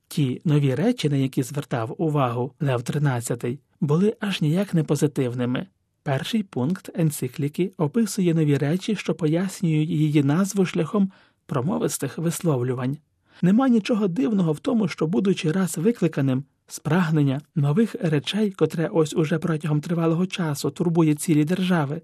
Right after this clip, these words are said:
і має на меті провести зміни, перемістилося врешті-решт із галузі політики у суміжну галузь економіки. Справді, безперервні успіхи промисловості, нові шляхи,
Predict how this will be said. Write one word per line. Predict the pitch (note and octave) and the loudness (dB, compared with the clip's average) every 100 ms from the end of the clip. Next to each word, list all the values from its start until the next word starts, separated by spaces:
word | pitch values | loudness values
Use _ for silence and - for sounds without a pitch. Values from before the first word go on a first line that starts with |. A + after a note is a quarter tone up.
| _ | _
і | - | 0
має | D#3 C#3+ C#3 | 2 2 2
на | D3 | 2
меті | D#3+ F3 - C3+ | 2 0 0 0
провести | D#3+ D#3 D3+ B2+ - | 0 0 -2 -2 -6
зміни, | F3 F#3 D#3+ C3+ C#3+ _ | 0 4 4 2 -4 _
перемістилося | E3 D#3 E3+ F#3+ - G3 D3+ E3 | 0 2 2 2 2 2 2 0
врешті-решт | E3 F#3 - F3 G3+ B3+ - - - | 0 0 0 0 0 0 -4 -10 0
із | F#3+ | 2
галузі | D#3 F#3+ F#3+ E3 E3 | 2 2 4 4 2
політики | F3+ A3+ B3+ G3 G3 | 2 2 2 0 0
у | F#3+ G#3+ | 0 0
суміжну | G3+ A#3 G#3+ F3+ D3 | 2 4 4 4 2
галузь | C#3 F#3 G3+ F#3+ - - | 0 0 0 -2 -4 -8
економіки. | F#3+ F#3 D3+ B2 A#2+ A#2 C#3 - _ | -2 2 2 2 -2 -4 -6 -8 _
Справді, | - - D3+ C#3+ B2+ A#2+ A#2+ - | -16 -6 0 0 0 -4 -6 -2
безперервні | D3 C#3 - E3 A#3 G3+ F#3 | 0 0 2 2 4 2 2
успіхи | A#3+ - F3+ - | 2 0 -2 -2
промисловості, | D#3 D3 B2+ - B2+ F3 D3+ A#2 - - | 0 0 0 -2 -2 0 0 -2 -8 -4
нові | C#3 B2+ F3+ | -2 2 2
шляхи, | - D3+ C3 - B2+ D3 | 2 -2 -2 -2 0 0